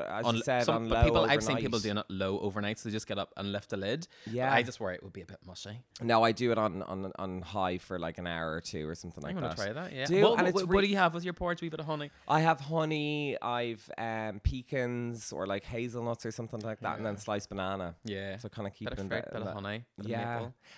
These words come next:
Speaker 1: And it's really nice in slow cooker 'cause it's, like, almost ready brek, which I used to
Speaker 2: Yeah.
Speaker 1: love growing up.
Speaker 2: Ah,
Speaker 1: It's, like,
Speaker 2: yeah,
Speaker 1: really
Speaker 2: yeah, yeah.
Speaker 1: creamy. It's
Speaker 2: Do
Speaker 1: like
Speaker 2: you
Speaker 1: a
Speaker 2: have that
Speaker 1: dessert.
Speaker 2: down here, ready brek?
Speaker 1: Yeah.
Speaker 2: Yeah. <laughs>
Speaker 1: No, I haven't seen it in ages, but we have ready brek.
Speaker 2: Yeah.
Speaker 1: Yeah.
Speaker 2: No, we still have that up in,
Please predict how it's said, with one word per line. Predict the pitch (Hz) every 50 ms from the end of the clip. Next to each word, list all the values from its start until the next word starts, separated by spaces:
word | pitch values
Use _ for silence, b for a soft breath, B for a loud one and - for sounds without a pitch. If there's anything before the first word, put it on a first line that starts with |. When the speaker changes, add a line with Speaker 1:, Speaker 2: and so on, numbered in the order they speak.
| B B
Speaker 1:
And | 139 147 147
it's | 135 -
really | 139 139 170 185 196 180 190 175
nice | 156 151 156 - -
in | 151
slow | 127 - 139 131
cooker | - 143 131 110 120 110
'cause | - - 113 98
it's, | 117 113 - -
like, | 127 127 120
almost | 127 123 123 120 104
ready | 104 95 95 98 104 120 135
brek, | 135 - 165 170 196 - -
which | 135 - -
I | 123
used | 117 117 - 92
to | 95 104
Speaker 2:
Yeah. | 98
Speaker 1:
love | 95 101 104 -
growing | - 143 143 147
up. | - 104 107
Speaker 2:
Ah, | 110 110
Speaker 1:
It's, | 117 117
like, | 147 143 107
Speaker 2:
yeah, | 110
Speaker 1:
really | - 147 143
Speaker 2:
yeah, | 135 110
yeah. | 107 107 110
Speaker 1:
creamy. | 110 127 120 117 123 139 -
It's | - -
Speaker 2:
Do | -
Speaker 1:
like | - -
Speaker 2:
you | -
Speaker 1:
a | 349
Speaker 2:
have | 381 -
that | 127 147 160 160 -
Speaker 1:
dessert. |
Speaker 2:
down | 370 359 339
here, | 294 214 160 143 135
ready | 131 131 127 123 127
brek? | 120 - 120 110 117
Speaker 1:
Yeah. | 190 214 277 359 392 415 415 415 415
Speaker 2:
Yeah. | 415 403 415 415 415 403 415 415 427 415 381 -
<laughs> | 392 392 - - 269 - -
Speaker 1:
No, | 202 196
I | 214
haven't | 233 403 - -
seen | - - 214
it | 202 175 143
in | 147
ages, | 151 160 196 220 - 190 208 180 180
but | 185 175 165
we | 165 165
have | 165 180 185 160
ready | 165 160 165 180 214 214
brek. | 175 175 131 98 101
Speaker 2:
Yeah. | 131 127 135 139 139 143 143 156 165
Speaker 1:
Yeah. | 127 139 151 165 175 185
Speaker 2:
No, | - 143
we | 131 165
still | - - 143 139
have | 131 107 107
that | 113 117 113
up | 110 117 - -
in, | 107 101 101 101 98 95 - -